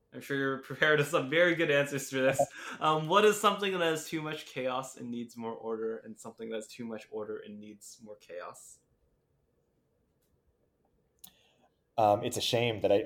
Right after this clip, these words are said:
Speaker 2: I sh-, given how much I enjoy the show, I, uh, I should have an answer prepped for it. Let me think for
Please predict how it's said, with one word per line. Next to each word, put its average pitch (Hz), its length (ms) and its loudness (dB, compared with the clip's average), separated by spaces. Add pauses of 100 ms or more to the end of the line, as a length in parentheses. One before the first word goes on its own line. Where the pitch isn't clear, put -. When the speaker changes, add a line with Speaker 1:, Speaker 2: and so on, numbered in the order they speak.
Speaker 2:
I 131 60 2
sh-, - 160 -8 (120)
given 117 260 2
how 104 480 4
much 110 180 2
I 104 40 2
enjoy 101 260 2
the 98 60 -4
show, 104 440 4 (420)
I, 95 180 4
uh, 92 380 6
I 95 80 0
should 120 240 2
have 104 280 4
an 104 100 -6
answer 92 180 -6
prepped 95 220 -4
for 90 160 -2
it. - 140 -6
Let 104 120 -4
me 104 80 -6
think 95 320 -10
for 90 340 -10